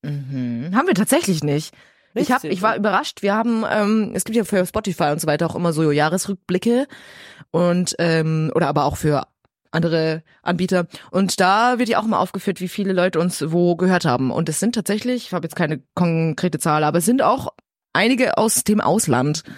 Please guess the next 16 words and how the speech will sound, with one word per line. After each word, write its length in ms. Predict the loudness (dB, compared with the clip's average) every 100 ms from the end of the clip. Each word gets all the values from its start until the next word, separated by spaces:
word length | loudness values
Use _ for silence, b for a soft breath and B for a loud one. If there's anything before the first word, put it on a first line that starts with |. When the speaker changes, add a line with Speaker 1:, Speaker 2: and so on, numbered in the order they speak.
| B B _ _
Speaker 2:
Ja, 460 | 0 2 2 -2 -8 B B B B
und 340 | 0 0 0 -6
deswegen 300 | -2 0 0
habe 120 | -4
ich 100 | -4
auch 80 | -2
mal 100 | -2
ins 120 | -2
Ausland 420 | -2 -2 -2 -4
geblickt, 560 | -6 -6 -2 -2 -4 -6
und 120 | -8
zwar 160 | -4 -2
nach 200 | -2 -2
Wien. 520 | -2 0 0 -2 0
Denn, 240 | 2 2 0
also 300 | -4 -2 -4